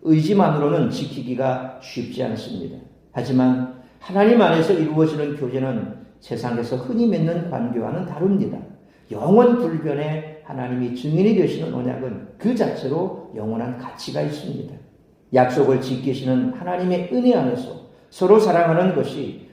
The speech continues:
우리가 받은 큰 복인 줄 믿습니다. 그러므로 우리에게 베푸시는 여호와의 인자하심과 긍휼하심이 무궁하심으로 교회 안에서나 밖에서나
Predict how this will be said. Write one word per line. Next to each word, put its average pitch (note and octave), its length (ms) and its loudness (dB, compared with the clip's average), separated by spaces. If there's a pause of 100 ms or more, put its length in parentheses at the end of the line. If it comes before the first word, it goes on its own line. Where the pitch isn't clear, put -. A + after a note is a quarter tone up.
우리가 A#2 320 -4
받은 D3+ 640 -6
큰 C3 440 -8
복인 A2 340 -6
줄 A2 140 -6
믿습니다. - 580 -8 (560)
그러므로 G#2+ 680 -6 (460)
우리에게 A2+ 320 2
베푸시는 A2+ 840 -2 (140)
여호와의 A2 840 0
인자하심과 D3 760 -4
긍휼하심이 D#3 1040 -2
무궁하심으로 E3+ 800 0 (560)
교회 G#2 260 -4
안에서나 G#2 840 -6
밖에서나 C3 800 -8